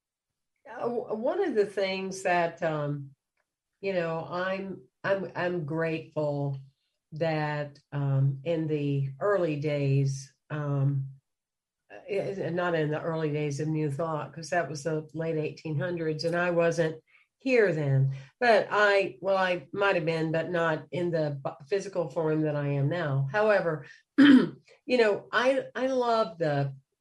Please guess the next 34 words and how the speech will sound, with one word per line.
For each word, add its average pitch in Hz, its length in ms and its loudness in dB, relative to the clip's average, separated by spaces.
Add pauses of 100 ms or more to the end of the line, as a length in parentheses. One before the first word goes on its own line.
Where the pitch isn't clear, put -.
(140)
you 185 100 -6
know, 165 160 0
people 247 520 -2
would 175 160 2
hold 208 420 2
us 165 240 -2
accountable. 147 1000 -4 (380)
And 170 340 0
some 262 360 2
of 180 260 2
the 151 520 -2
leaders 175 720 0
of 151 240 0 (120)
New 180 320 -2
Thought, 139 520 -2
you 156 140 -2
know, 151 140 -2
Raymond 160 420 -2
Charles 147 300 -4
Bach 151 480 -4
or 143 340 -2
Emmett 156 320 -4
Fox, 135 340 -2
everybody, 147 360 -4 (440)
I 233 60 2
mean, 254 100 6
they 294 120 10
didn't 254 260 2
play 226 240 0
around. 170 720 0
They 180 100 2
didn't 196 240 2
go, 170 200 4
"Well, 190 580 4